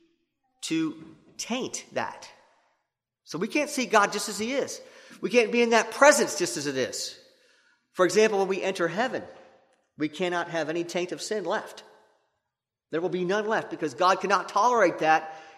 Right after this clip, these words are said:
in the presence of his complete glory in heaven. In all that he is, in all of his attributes, he's holy without defect.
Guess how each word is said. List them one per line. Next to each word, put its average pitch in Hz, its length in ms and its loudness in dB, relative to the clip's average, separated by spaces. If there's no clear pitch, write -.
in 175 100 -2
the 170 80 -2
presence 185 480 0
of 165 180 -2
his 160 160 -4
complete 185 640 -8
glory 147 400 -2
in 120 120 -10
heaven. 139 300 -10
In 165 140 0
all 262 300 12
that 269 100 12
he 262 160 6
is, 151 260 4
in 175 160 -4
all 240 360 12
of 262 80 10
his 226 120 6
attributes, 190 1000 0
he's 170 240 -8
holy 220 460 2
without 165 600 0
defect. - 680 -2